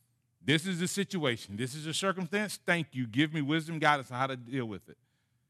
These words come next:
And then thank him for listening to you and answering you.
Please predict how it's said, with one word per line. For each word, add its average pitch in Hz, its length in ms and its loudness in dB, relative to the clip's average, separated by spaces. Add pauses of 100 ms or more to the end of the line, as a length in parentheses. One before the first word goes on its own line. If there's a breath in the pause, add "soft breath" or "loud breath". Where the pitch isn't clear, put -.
(380)
And 135 120 2
then 151 100 4
thank 151 400 2
him 113 380 0 (200)
for 117 480 -2 (1300)
listening 190 460 6
to 208 80 0
you 104 460 -2
and 160 260 0
answering 110 480 -4
you. 85 140 -8